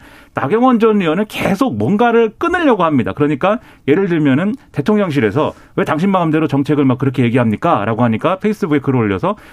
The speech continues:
"유감입니다. 오해하실 수도 있을 것 같습니다. 그런데 정치적으로 이거를 당내 주자들이 이용하지 마세요." 이렇게 얘기했으면 끝났어야 되는데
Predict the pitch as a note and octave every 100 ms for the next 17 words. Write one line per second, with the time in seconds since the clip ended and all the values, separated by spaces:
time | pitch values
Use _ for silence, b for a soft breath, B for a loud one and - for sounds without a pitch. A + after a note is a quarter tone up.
0 | B B A#2 D3 C#3+ A2+ G2+ A#2 C3+ A#2+
1 | C#3 C#3 C#3+ B2+ C3 - D3+ A2 - A2+
2 | G2+ A#2 A#2 A#2+ A2 A#2+ G#2+ A2+ C#3 B2+
3 | C3 A2+ A2+ B2 B2 A#2+ C3 G#2+ A#2+ A2+
4 | A#2+ A2+ A2 B2+ A2+ G2 A2+ A#2 B B
5 | B - G#3+ G#3 E3+ F#3+ B3 C4+ A#3 G#3
6 | C3 G2+ G2+ A#2+